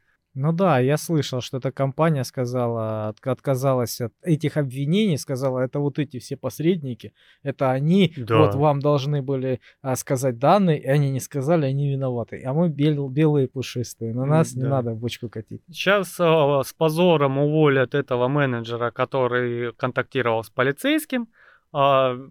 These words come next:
Speaker 2: продадут, э, за три рубля одно О О другому О О и продолжат работать.
Speaker 1: Да.
Speaker 2: А, слышал, наверное, новость, что в Чёрное море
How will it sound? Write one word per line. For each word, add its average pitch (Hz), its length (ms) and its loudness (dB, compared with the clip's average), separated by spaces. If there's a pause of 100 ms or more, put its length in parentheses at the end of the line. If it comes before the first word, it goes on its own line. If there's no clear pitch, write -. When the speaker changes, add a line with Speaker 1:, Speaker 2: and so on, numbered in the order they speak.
(220)
Speaker 2:
продадут, 165 720 2 (100)
э, 127 540 -2
за 127 420 2
три 143 220 0
рубля 135 640 4
одно 131 420 2
О 139 120 2 (160)
О 120 40 2
другому 123 600 0
О 151 180 0
О 233 200 2
и 143 40 2
продолжат 117 560 -6
работать. - 340 -20 (520)
Speaker 1:
Да. 175 260 -8 (1300)
Speaker 2:
А, 139 440 4
слышал, 170 440 2
наверное, 135 360 4
новость, 151 460 2
что 131 720 2
в - 60 -20
Чёрное 117 480 0
море 147 440 2